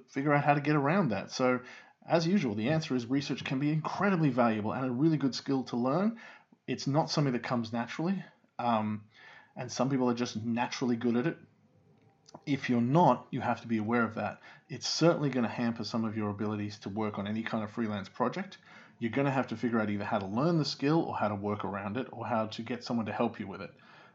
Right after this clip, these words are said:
you know, and, and all of those things that we said for the other episodes apply.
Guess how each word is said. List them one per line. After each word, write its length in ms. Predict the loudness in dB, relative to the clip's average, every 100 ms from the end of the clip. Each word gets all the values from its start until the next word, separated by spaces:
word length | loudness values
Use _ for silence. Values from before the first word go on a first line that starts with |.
| _
you 80 | -2
know, 240 | 0 0 0
and, 240 | -6 -6 -4
and 400 | -2 0 0 -2 -10 -20 _ 0
all 180 | 4 6
of 60 |
those 260 | 6 4 2
things 200 | 0 0
that 60 | -2
we 80 |
said 200 | -2 -2
for 80 | 0
the 80 | -2
other 160 | 0 -2
episodes 360 | -4 -6 -6
apply. 380 | -8 -8 -8